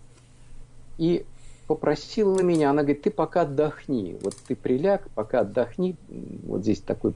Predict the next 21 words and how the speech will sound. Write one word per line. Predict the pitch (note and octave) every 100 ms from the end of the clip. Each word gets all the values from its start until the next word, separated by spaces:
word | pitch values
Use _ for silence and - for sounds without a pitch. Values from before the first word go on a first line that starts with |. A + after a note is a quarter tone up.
| -
полудиванчик, | - A2 G#2 A#2 E3 E3+ - - - - - - -
а | B2+
я | G#3
посижу". | G#3+ F3 - C3 G#2 F2+ - - - - - - -
И | B2
действительно, | D3+ - A#3+ F3+
я | E3+
сомкнул | E3 E3 - F#3 E3+
глаза, | C#3+ D#3 D#3 A2+
потому | - - G2+ A2
что | G#2+ - G2
уже | - G#2+ G#2
было | G#2+ F#2+
такое | A2 - F#2 - -
ок-, | G#2+ G#2
около | - A#2+ - G#2
вечернее | G2+ G#2 A2+ G2+ G2 G2+
время. | B2+ F3 D#3+ C#3+ - - - - - - -
И | -
когда | A#2 D3+ C#3+ D3+
я | D3 D3 C3 B2+ -